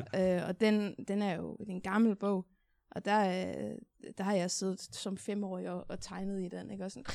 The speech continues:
Speaker 2: øhm, hvor at, at når, lige når det sker, så vil jeg, hvis jeg havde været mine forældre, nok have været sådan lidt, "Ah, uh." Men når man så ser det som, som voksen, så sidder man jo bare sådan, "Ej, det er jo, det er jo fedt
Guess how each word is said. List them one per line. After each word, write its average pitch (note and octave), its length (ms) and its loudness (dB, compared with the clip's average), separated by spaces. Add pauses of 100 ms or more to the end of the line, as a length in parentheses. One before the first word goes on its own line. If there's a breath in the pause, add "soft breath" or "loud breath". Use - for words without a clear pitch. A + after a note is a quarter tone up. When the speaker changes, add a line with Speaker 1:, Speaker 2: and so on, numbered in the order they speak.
(1080 soft breath)
Speaker 2:
øhm, F#3 360 0 (420)
hvor G#3+ 240 6
at, G3+ 160 -4 (160)
at G3+ 120 0 (120)
når, G#3+ 260 4 (100)
lige C4 280 -2
når E4+ 80 0
det E3 160 -8
sker, - 300 -10 (560)
så A#3+ 120 0
vil A#3+ 140 2
jeg, F#3+ 360 0
hvis F#3+ 160 -8
jeg G3+ 80 -4
havde G3+ 160 0
været F3+ 160 -2
mine A3 220 2
forældre, F#3 480 -4
nok G3+ 200 0
have G#3 80 0
været F#3 140 0
sådan G3+ 120 -4
lidt, G3 140 -4 (460 loud breath)
"Ah, G#4+ 1300 4 (520 loud breath)
uh." E4 920 6
Men A3 120 4
når A3+ 80 4
man G#3+ 160 2
så D4 120 -2
ser C#4 280 0
det A3+ 120 -4
som, G3 300 -6
som G3 220 -6
voksen, G#3+ 340 -4
så C#4 180 -8
sidder C#4+ 220 0
man A#3 120 2
jo G#3+ 60 0
bare A3+ 160 -2
sådan, C#4 260 -4
"Ej, - 140 -14
det A3+ 60 -6
er B3 40 -2
jo, A#3+ 100 -6 (100)
det - 100 -8
er B3 40 0
jo A#3+ 80 0
fedt A#3 320 -4